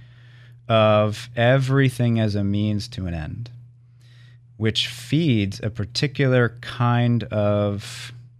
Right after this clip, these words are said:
addictive tendency, basically to perfect things, to fix things, and to overly kind of dominate and control everything, including ourselves. And that's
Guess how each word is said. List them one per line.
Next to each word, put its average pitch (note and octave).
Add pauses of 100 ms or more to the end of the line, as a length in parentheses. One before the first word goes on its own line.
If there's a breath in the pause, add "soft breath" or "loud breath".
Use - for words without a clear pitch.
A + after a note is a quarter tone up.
(160)
addictive A2+
tendency, G2 (400 loud breath)
basically G2
to F#2+
perfect -
things, A2
to -
fix -
things, G2+ (280 loud breath)
and F#2
to G2
overly G2
kind F#2+
of E2+
dominate F#2
and F2
control G2 (100)
everything, E2
including F2
ourselves. D#2 (720 loud breath)
And E2
that's -